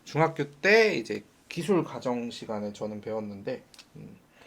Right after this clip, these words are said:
요새는 어떤 이름으로 불리고 있는지는 모르겠지만, 어, 요런 이제 게 될 수도 있고,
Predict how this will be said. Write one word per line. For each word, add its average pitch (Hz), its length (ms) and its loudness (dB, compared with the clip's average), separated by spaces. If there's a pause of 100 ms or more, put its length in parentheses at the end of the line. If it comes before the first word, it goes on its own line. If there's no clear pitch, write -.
(540)
요새는 110 300 -10
어떤 131 320 -4
이름으로 117 540 -4
불리고 117 340 -10
있는지는 104 420 -10
모르겠지만, 101 640 -10 (1160)
어, 156 240 8
요런 202 720 12
이제 143 340 4 (760)
게 143 120 4
될 147 180 6
수도 151 280 -2
있고, 131 560 -4